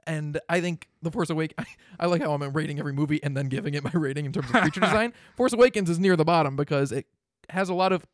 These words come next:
Speaker 1: interesting looking creature designs, but they're all so practical and they're all so inspired by the seventies, and they, like,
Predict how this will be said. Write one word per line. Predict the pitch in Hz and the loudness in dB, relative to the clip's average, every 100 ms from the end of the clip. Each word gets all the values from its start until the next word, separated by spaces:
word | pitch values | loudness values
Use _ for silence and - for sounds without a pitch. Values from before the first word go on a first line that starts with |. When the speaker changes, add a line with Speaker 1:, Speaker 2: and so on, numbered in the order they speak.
| - | -4
Speaker 1:
interesting | 185 180 208 190 202 170 | -4 -2 -2 -2 -2 -2
looking | 139 165 220 | -2 -2 -4
creature | 220 240 233 | -8 -10 -8
designs, | 240 254 247 247 _ _ - | -4 -2 -4 -8 _ _ -8
but | 202 | 0
they're | 214 - | 0 2
all | 170 190 190 196 | 4 6 6 2
so | - 180 | 0 -2
practical | - 165 170 175 | 0 -4 -4 -2
and | 175 | -2
they're | 165 | 0
all | 147 165 | 0 0
so | - 175 165 | 4 4 4
inspired | 143 - 156 160 | 0 -6 -4 -4
by | 147 | -4
the | 135 | -4
seventies, | 156 151 156 156 139 | -4 -4 -2 -4 -4
and | 135 | -6
they, | |
like, | 135 135 | -6 -6